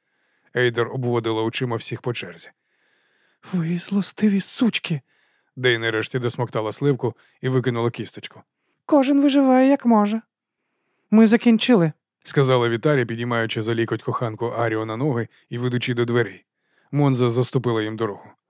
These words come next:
Speaker 2: «Що ви скажете вашому слузі, коли той прочухається?» «Що нас пограбували».
Speaker 1: Монза простягла руку в рукавичці. Лице Ейдер витягнулося ще більше. Жінка розстебнула намисто і опустила в долоні Монзи. Там же опинились і персні.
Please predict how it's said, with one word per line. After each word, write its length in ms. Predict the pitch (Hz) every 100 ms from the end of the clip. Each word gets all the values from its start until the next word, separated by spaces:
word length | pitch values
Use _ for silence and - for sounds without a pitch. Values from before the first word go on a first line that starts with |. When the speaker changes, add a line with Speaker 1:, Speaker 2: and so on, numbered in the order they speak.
| _ _ _ _ _ _ _
Speaker 2:
«Що 260 | - - 233
ви 80 | 208
скажете 400 | - 208 190 202
вашому 320 | 196 - 202
слузі, 300 | 185 190 185
коли 220 | 185 175
той 160 | 175 175
прочухається?» 760 | 170 165 180 156 190 - 214 - _ _ _ _ -
«Що 220 | - 220
нас 280 | 202 196 - _ -
пограбували». 840 | 208 190 208 202 196 170 131 131 - _ _ _ _ _
Speaker 1:
Монза 320 | 135 135 123
простягла 500 | 123 123 - 127 123
руку 220 | 123 120
в 60 | 120
рукавичці. 580 | 120 127 113 98 - - - _ _
Лице 340 | - 123 123 120
Ейдер 300 | 135 131 120
витягнулося 640 | 117 117 113 123 117 -
ще 220 | 113 - 117
більше. 400 | 101 - - - _ _ _ _
Жінка 280 | 123 131 120
розстебнула 520 | 117 - 123 123 110
намисто 400 | 113 123 131 -
і 60 | 110
опустила 400 | 107 117 123 113
в 60 |
долоні 320 | 117 117 113 117
Монзи. 380 | 110 101 101 - _ _ _
Там 200 | 143 143
же 120 | 120
опинились 460 | 113 120 120 117 -
і 40 |
персні. 380 | 113 98 - -